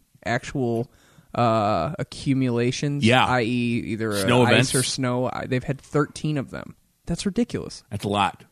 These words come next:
Speaker 1: It is a lot, considering I don't even remember having really much of anything the last couple of years.
Speaker 2: There
Speaker 1: Do you?
Speaker 2: hasn't been much.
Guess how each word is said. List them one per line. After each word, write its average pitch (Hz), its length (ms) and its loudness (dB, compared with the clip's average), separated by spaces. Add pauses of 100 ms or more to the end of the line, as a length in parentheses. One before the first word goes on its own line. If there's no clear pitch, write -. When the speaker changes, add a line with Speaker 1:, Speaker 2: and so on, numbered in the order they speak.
(120)
Speaker 1:
It 185 100 6
is 311 140 8
a 208 60 8
lot, 147 340 4
considering 214 420 2
I 151 160 0
don't 339 140 2
even 156 160 2
remember 131 480 2
having 143 500 0
really 139 220 2
much 139 260 2
of - 100 -6
anything 135 340 -2
the 120 60 -6
last 120 260 -2
couple 120 180 -4
of 117 60 0
years. 123 180 0
Speaker 2:
There 110 140 8
Speaker 1:
Do 107 40 4
you? 113 60 6
Speaker 2:
hasn't 180 200 6
been 92 140 4
much. 78 320 -4